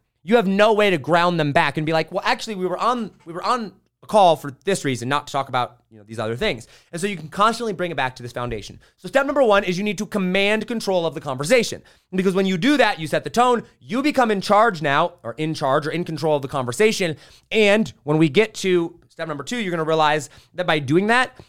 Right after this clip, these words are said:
you're actually gonna maintain control by turning it over to them and l-, making them feel heard and letting them do all the talking. Because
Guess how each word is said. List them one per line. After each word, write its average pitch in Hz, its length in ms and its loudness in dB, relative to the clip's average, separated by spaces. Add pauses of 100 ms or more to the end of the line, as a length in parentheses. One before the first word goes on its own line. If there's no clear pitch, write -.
(120)
you're 175 140 4
actually 208 280 0
gonna 208 120 2
maintain 175 380 0
control 165 300 0
by 147 100 2
turning 160 280 -2
it 143 60 0
over 127 160 0
to 123 120 -6
them 147 340 -2 (120)
and 139 100 0
l-, 131 200 -4
making 139 320 -2
them 135 160 0
feel 127 180 0
heard 139 180 0
and 131 80 -4
letting 117 220 -2
them 123 140 0
do 139 100 0
all 127 100 0
the 110 60 -4
talking. 202 480 -2 (280)
Because 147 380 4